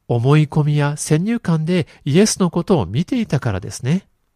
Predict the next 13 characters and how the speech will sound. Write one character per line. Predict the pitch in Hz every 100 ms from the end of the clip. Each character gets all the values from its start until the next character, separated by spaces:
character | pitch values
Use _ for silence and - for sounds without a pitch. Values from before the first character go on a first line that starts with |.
| _ _ _ _ _ _ _ _ _ _ _ _ _ _ _ _ -
そ | 151
ん | 160
な | 151 156 -
彼 | 175 175
ら | 165
に | 160
対 | 165 160
し | -
て | - 165 165 _ _ _ _
イ | 131
エ | 135
ス | -
は | 104 101 131 180